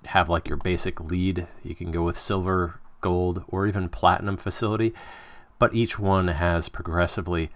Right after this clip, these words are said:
harder milestones or harder checks that you have to meet. And that can play a role in showing the you know, the local community, how environmentally friendly the facility is,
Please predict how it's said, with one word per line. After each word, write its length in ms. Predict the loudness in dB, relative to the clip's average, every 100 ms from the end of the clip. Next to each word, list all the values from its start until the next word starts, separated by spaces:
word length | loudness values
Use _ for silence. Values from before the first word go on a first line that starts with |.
| -18 -8
harder 440 | 0 2 2 0
milestones 720 | -2 -2 -2 -2 -4 -4 -4
or 60 | -6
harder 400 | -2 0 0 -2
checks 420 | -4 -4 -4 -8
that 140 | -8
you 80 | -6
have 180 | -6 -6
to 280 | -6 -6 -8 -8
meet. 460 | -4 -2 -4 -10 -18 -20 -20 -20 -20 -20 -20 -20 -20 -20 -8 -4 0
And 140 | 2
that 140 | 2 2
can 260 | 0 0 -4
play 180 | 0 2
a 60 | 4
role 440 | 4 4 4 0 -2
in 280 | -2 -2
showing 320 | 0 2 2 2
the 300 | 2 0 -4 -14 -10 -2
you 60 |
know, 240 | 0 0 -2 -8
the 280 | -2 -2 -2 -6
local 340 | 0 2 2 0
community, 520 | 0 0 2 0 2
how 200 | 4 4
environmentally 580 | 6 6 6 2 0 0
friendly 400 | 0 2 2 0
the 80 |
facility 540 | -2 -4 -2 0 0 0
is, 240 | 0 -4